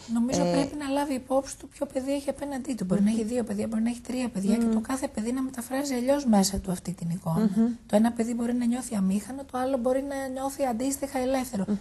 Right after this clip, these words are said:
Speaker 1: Σίγουρα αυτή την ελευθερία δεν πρέπει να την επιβάλλει
Speaker 2: Μμμ.
Speaker 1: στο παιδί του.
Speaker 2: Μμμ. Και είναι αλήθεια ότι όσο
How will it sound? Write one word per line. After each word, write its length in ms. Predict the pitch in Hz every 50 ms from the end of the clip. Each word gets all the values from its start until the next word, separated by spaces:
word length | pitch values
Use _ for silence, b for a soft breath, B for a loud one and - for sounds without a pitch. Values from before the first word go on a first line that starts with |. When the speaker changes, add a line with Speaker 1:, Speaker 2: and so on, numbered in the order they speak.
| - -
Speaker 1:
Σίγουρα 580 | 226 233 - - 311 320 311 277 254 233 214 202
αυτή 320 | 196 196 - - 269 254
την 180 | 247 - 226 214
ελευθερία 560 | 208 196 196 185 - - 185 180 196 233 262
δεν 140 | 277 330 240
πρέπει 260 | 240 262 269 262 302
να 100 | 302 302
την 200 | - - 240 226
επιβάλλει 680 | 214 196 - 202 190 190 185 180 180 185 185 202 233 277 269 -
Speaker 2:
Μμμ. 240 | 220 214 196 - 233
Speaker 1:
στο 140 | 240 233 302
παιδί 320 | 269 302 285 311 330 311 285
του. 340 | - - - 185 220 208 - 220
Speaker 2:
Μμμ. 80 | 226 226 226 - _ _ _ _ _ _ _ _ _ _ _ _ _ - B B B B
Και 100 | B -
είναι 160 | 233 233 240 269
αλήθεια 320 | 262 233 226 233 226 269
ότι 260 | 254 - 220 208 202 B B B B B
όσο 360 | - 196 214 202 - -